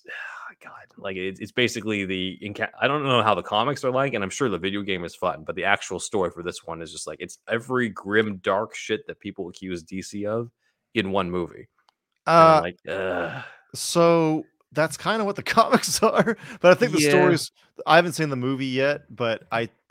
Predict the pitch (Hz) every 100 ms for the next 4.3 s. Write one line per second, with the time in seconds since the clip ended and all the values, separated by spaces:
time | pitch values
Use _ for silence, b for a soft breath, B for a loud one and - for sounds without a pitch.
0 | - 123 123 156 120 127 131 - 113 104
1 | - - 123 127 - - - 101 92 101
2 | - 120 120 127 117 117 - 120 117 -
3 | 123 120 113 - - 120 98 107 98 -
4 | - 101